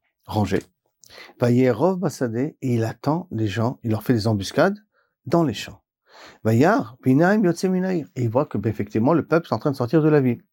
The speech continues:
Vayakom Aleem, Vayakem, il s-, tombe sur eux, il leur fait dans les embuscades et il les extermine. J'utilise le terme exprès, Vayakem, il les frappe, donc c'est, c'est une extermination des gens qui s'en sortent.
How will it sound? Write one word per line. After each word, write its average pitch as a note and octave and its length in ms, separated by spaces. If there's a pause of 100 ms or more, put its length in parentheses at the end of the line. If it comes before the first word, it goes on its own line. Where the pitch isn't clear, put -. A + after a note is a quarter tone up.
(640)
Vayakom D3+ 460
Aleem, G#2+ 320 (140)
Vayakem, G2+ 520 (240)
il A2 80
s-, - 240 (100)
tombe E3+ 200
sur F#2 260
eux, F3 120 (560)
il G#2 80
leur - 120
fait E3+ 100
dans F3 120
les B2+ 100
embuscades G#2 460 (120)
et A#2 160
il G#2 80
les G#2 360
extermine. G2+ 720
J'utilise A2 380
le G#2+ 100
terme C#3 360 (440)
exprès, A#2+ 340
Vayakem, A#2+ 760
il G2+ 160
les F#2 60
frappe, F3 360
donc G#2+ 180
c'est, G#2 260
c'est D3 140
une G#2+ 240
extermination A#2+ 680
des A2 60
gens G2+ 100
qui - 100
s'en - 120
sortent. - 320